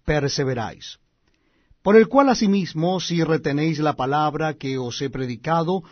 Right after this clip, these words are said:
sois salvos, si no creísteis en vano. Porque primeramente os he enseñado lo que asimismo recibí, que Cristo murió por nuestros pecados conforme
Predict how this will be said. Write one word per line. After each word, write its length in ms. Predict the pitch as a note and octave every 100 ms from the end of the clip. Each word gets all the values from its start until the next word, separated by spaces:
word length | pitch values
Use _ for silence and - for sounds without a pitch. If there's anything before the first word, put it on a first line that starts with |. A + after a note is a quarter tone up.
| _
sois 460 | - F3 E3 D3+ -
salvos, 800 | - - A#3+ D#3 A2+ C#3+ G3 - - _
si 240 | - A3
no 160 | F#3 E3+
creísteis 680 | F3 D3 C#3+ B2 D3 C#3 -
en 200 | F3 E3
vano. 360 | G3 D#3+ G#2 _ _ _ _ _ _ _ _ _ _ _ _
Porque 520 | - F3+ E3 E3 D#3+ D#3
primeramente 720 | G#3 D4+ B3 G#3+ A3 A3 A3
os 260 | D3 D3 E3
he 200 | E3 E3+
enseñado 640 | E3 D#3 D3+ D3 D3+ D#3+
lo 240 | D3 C#3
que 160 | A#2+ C#3+
asimismo 500 | B2+ C3+ C#3+ B2 C#3+
recibí, 480 | C#3+ B2+ E3+ A3 - _ _ _ _ _ _ _ _ -
que 160 | A#2+
Cristo 340 | B2+ D3 - D#3+
murió 380 | D#3 D3+ D#3+
por 220 | D#3 C3+ C#3+
nuestros 400 | B3 A#3+ A3+ -
pecados 580 | E3+ D#3 D3 D3 F3+
conforme 800 | - G3 G3+ - D#3 D3+ D3+ E3